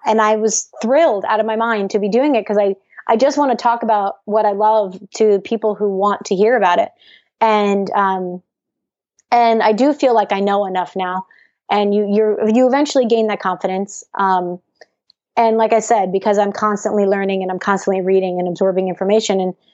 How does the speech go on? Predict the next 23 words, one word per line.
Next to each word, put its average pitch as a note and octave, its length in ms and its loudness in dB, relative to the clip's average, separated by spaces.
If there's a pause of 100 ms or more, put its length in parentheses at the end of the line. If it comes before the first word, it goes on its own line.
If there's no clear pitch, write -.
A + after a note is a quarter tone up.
(300)
and, F#3+ 300 2
uh, F#3 380 2 (200)
teaching C4 320 2
myself G#3 360 0
what F#3+ 220 0
I F#3+ 220 2
should G3+ 320 0
and G3 120 -2
shouldn't F#3 280 -4
do F#3 260 0
in, F3+ 180 -6 (380)
in G3+ 120 2
regards F#3+ 400 0
to G3+ 80 0
health. F#3+ 340 0
So, G3+ 560 0 (400)
um, F#3 460 -2 (580)
no, A3+ 280 2
so A3 100 0
I A3 180 4
would C4 140 0
absolutely G#3+ 360 2
love A3 180 2